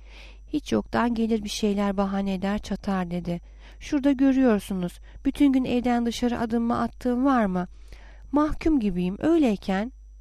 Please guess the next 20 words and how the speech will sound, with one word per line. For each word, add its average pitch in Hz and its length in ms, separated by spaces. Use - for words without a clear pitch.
"Yaranmaz 262 580
kardeşim, 247 680
bilirim 220 320
yaranmaz. 202 640
En 415 140
iyisi 262 360
onu 240 320
evinden 240 600
uzaklaştırmak." 190 1080
"Nerede? 269 680
İmkan 370 420
var 269 220
mı?" 180 240
"Var. 254 240
Her 381 240
şeyin 269 280
imkanı 220 500
vardır. 170 420
Yeter 269 480
ki 277 280